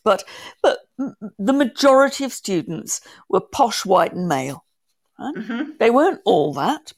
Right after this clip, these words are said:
Speaker 1: but, um, that was, you get, you go into the classics library and that's what you'd think. And, uh, we've still got a long way to go. You know, and universities are, like Cambridge have still got a long way to go with things,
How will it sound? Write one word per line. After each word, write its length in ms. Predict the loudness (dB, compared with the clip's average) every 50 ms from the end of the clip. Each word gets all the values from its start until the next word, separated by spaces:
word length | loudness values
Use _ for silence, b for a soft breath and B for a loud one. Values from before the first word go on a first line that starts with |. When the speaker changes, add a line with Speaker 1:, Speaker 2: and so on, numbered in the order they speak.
| _ _
Speaker 1:
but, 240 | 0 2 2 0 -2 B B B B B B B -2
um, 360 | 0 2 2 2 0 -2 -6 -6 _ _ _ _ 0 4
that 200 | 4 4 4 4
was, 200 | -2 -2 -4 b b b b _ -18 _
you 180 | -6 -6 -4 -2
get, 200 | -2 -2 -2 -2
you 100 | -2 0
go 240 | 2 4 4 4 4
into 360 | 0 0 -2 -2 -4 -4 -6
the 60 | -8
classics 520 | -6 -2 -2 -2 0 0 -4 -4 -4 -2 0
library 600 | 2 4 4 2 0 -4 -8 -6 -6 -6 -6 -8 b b b b b -6
and 140 | -2 -2
that's 260 | -2 -2 -2 -6 -6 -6
what 160 | -6 -6 -6
you'd 160 | -8 -10 -10
think. 460 | -12 -12 -12 -12 -12 _ -20 _ -20 _ _ _ _ _ _ _ _ _ _ _ _ _ _ _ _ _ _ -16 -16 -16 _ _ -2
And, 320 | 0 0 0 0 -4 -6 -8 B B B B B B B B B _ 2
uh, 160 | 4 4 4 2 -2 -10 -20 -18 _
we've 300 | -4 0 2 2 2 2
still 240 | 2 0 0 0 2
got 120 | 2 2
a 80 | 2 2
long 220 | 4 4 2 2
way 160 | 2 2 0
to 160 | 0 -2 -4 -2
go. 260 | 0 0 0 0 -4 -4
You 60 | -2
know, 100 | 0 2
and 100 | 2 2
universities 600 | 2 0 0 0 0 0 -2 -2 -4 -8 -6 -4 -4
are, 80 | -4 -4 B B B B B
like 240 | 0 2 2 2 4
Cambridge 380 | 4 4 4 2 0 -2 -2 -2
have 100 | -4 -6
still 260 | -4 -4 -2 -2 -2
got 140 | 0 0 0
a 60 | 2
long 260 | 2 2 0 0 0
way 180 | -2 -4 -4 -4
to 140 | -6 -8
go 340 | -4 0 0 0 2 0 0
with 140 | 0 -2 -2 -4
things, 300 | -6 -8 -8 -8 -12